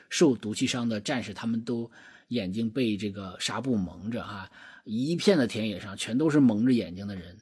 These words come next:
这些伤兵们呢排成长队，双手搭在前边的人的肩膀上排成一个长队，然后排头是一个卫生兵，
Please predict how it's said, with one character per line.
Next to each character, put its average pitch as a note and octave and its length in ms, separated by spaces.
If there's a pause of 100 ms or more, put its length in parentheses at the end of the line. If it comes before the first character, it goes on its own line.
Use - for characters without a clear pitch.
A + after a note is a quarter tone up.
(140)
这 D3+ 120
些 C#3 140
伤 D3+ 320
兵 D#3 220
们 A2+ 160
呢 F2+ 200
排 G#2 160
成 B2+ 160
长 F#2+ 320
队， B2 220 (220)
双 C3 220
手 A2 200
搭 G#2+ 300
在 A#2 340
前 G2+ 340
边 A#2 120
的 A2 80
人 F#2+ 120
的 G#2 80
肩 G#2+ 220
膀 G2 180
上 F#2 220
排 - 160
成 G#2+ 100
一 F#2+ 80
个 F#2+ 120
长 F#2 180
队， G2 80
然 F#2+ 160
后 A2 220 (340)
排 A2+ 160
头 A2 180
是 A2+ 120
一 A2 40
个 A2 80
卫 B2 140
生 A#2 220
兵， A#2 200